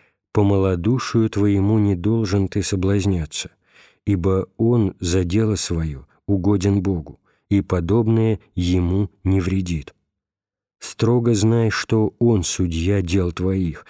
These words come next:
а не ты его. Ты имеешь нужду в нем, а не он в тебе. Он несет немощи твои и терпит твое своеволие. Ты бываешь ему в тягость, каковую он несет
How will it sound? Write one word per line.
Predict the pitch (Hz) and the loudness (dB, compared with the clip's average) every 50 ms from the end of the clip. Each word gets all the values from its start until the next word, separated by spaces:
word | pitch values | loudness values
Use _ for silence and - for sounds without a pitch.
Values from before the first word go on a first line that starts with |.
| - - - | -16 -8 -2
а | 101 104 | 0 0
не | 101 98 95 | 2 0 0
ты | 85 - 98 | -2 -2 -2
его. | 90 82 90 90 87 85 80 64 - _ _ _ _ _ _ _ _ _ _ | -2 0 -2 -4 -4 -6 -8 -10 -12 _ _ _ _ _ _ _ _ _ _
Ты | - - 123 123 120 | -2 0 2 2 2
имеешь | 113 101 95 98 92 92 87 82 - - | 2 2 2 0 0 -2 -2 -4 -4 -2
нужду | - 98 95 85 80 87 98 92 | 0 0 0 0 0 -2 -2 0
в | 87 85 | 0 0
нем, | 98 98 92 69 - - _ _ _ | 0 0 -2 -4 -8 -14 _ _ _
а | - 101 | -2 0
не | 104 104 104 | 2 2 2
он | 104 98 90 80 | 2 2 0 -2
в | 73 - | -6 -8
тебе. | - - - 82 76 71 - - _ _ _ _ _ _ _ _ _ _ _ _ _ _ _ - | -10 -8 -8 -8 -8 -8 -14 -16 _ _ _ _ _ _ _ _ _ _ _ _ _ _ _ 0
Он | 113 120 127 123 120 117 | 2 2 4 4 2 2
несет | 113 - - - 123 117 - - | 0 0 0 0 0 0 0 0
немощи | 110 117 127 127 113 98 87 - - 85 78 | 0 2 2 2 0 0 -2 -2 -4 -6 -6
твои | - - 82 78 76 69 64 - _ - - - - | -8 -6 -6 -6 -6 -8 -10 -16 _ -20 -20 -10 -2
и | - 104 92 | 0 0 0
терпит | - - - 127 127 131 - 113 104 - | 0 0 0 0 0 0 -2 -4 -4 -2
твое | - 95 95 95 98 101 | -2 -2 0 0 0 -2
своеволие. | 98 - - 107 101 101 101 98 95 98 90 82 73 71 67 - - _ _ _ _ _ _ _ _ _ _ | -2 -2 0 0 2 2 2 0 0 -2 -4 -4 -6 -10 -14 -18 -20 _ _ _ _ _ _ _ _ _ _
Ты | - - 117 | -2 0 0
бываешь | 107 101 107 101 98 110 110 110 104 - - - | 2 2 0 2 2 2 2 2 0 0 -2 -2
ему | 95 95 95 98 104 104 | 0 0 2 2 2 0
в | 95 - | -2 -4
тягость, | - - 113 101 87 80 80 - - - _ _ - _ - | -2 -2 -2 -2 -2 -6 -8 -12 -12 -14 _ _ -20 _ -4
каковую | - 101 87 - 101 95 90 98 98 95 92 90 | -4 -2 0 0 0 0 2 2 2 2 2 0
он | 90 90 87 87 | 0 0 0 0
несет | 87 85 82 - - - 117 117 - | -2 -2 -4 -4 -2 -2 -2 -2 -4